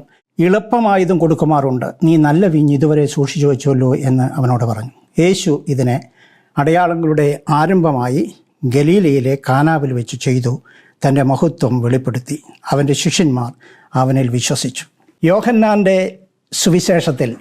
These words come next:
ഏഴ് അടയാളങ്ങൾ, യേശു ചെയ്ത ഏഴ് അത്ഭുതങ്ങൾ രേഖപ്പെടുത്തിയിട്ടുണ്ട്. അതിൽ ആദ്യത്തെ അത്ഭുതമാണ് കാനാവിലെ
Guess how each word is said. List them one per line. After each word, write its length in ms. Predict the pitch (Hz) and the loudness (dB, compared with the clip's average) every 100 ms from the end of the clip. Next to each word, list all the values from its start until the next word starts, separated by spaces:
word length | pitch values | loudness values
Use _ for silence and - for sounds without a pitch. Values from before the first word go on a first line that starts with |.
| - _ _ _ 160 196 | -18 _ _ _ 2 4
ഏഴ് 300 | 240 262 233 175 - _ _ _ _ _ _ _ - | 4 2 0 -2 -6 _ _ _ _ _ _ _ -6
അടയാളങ്ങൾ, 640 | 139 165 156 127 113 - _ _ - | 0 2 2 -2 -6 -14 _ _ -2
യേശു 240 | 160 190 208 | 0 2 0
ചെയ്ത 260 | 160 156 151 143 156 | 2 2 2 2 2
ഏഴ് 200 | 156 151 147 | 2 -2 -2
അത്ഭുതങ്ങൾ 520 | 139 135 170 131 127 104 - _ _ _ _ | -2 -2 -2 -2 -2 -8 -18 _ _ _ _
രേഖപ്പെടുത്തിയിട്ടുണ്ട്. 800 | 131 135 123 120 - 117 110 104 107 _ 151 | -2 0 0 -2 -2 -4 -4 -10 -12 _ -2
അതിൽ 200 | 147 165 190 - _ _ _ _ _ _ | 0 0 0 -6 _ _ _ _ _ _
ആദ്യത്തെ 680 | 147 160 196 202 233 226 170 123 - - _ - 156 | -2 0 2 2 0 0 -2 -2 -12 -20 _ -4 -2
അത്ഭുതമാണ് 640 | 165 143 185 160 131 113 117 _ _ _ _ _ _ _ _ | 0 2 2 0 -2 -6 -12 _ _ _ _ _ _ _ _
കാനാവിലെ 600 | - 165 175 180 170 160 | -2 0 2 0 0 0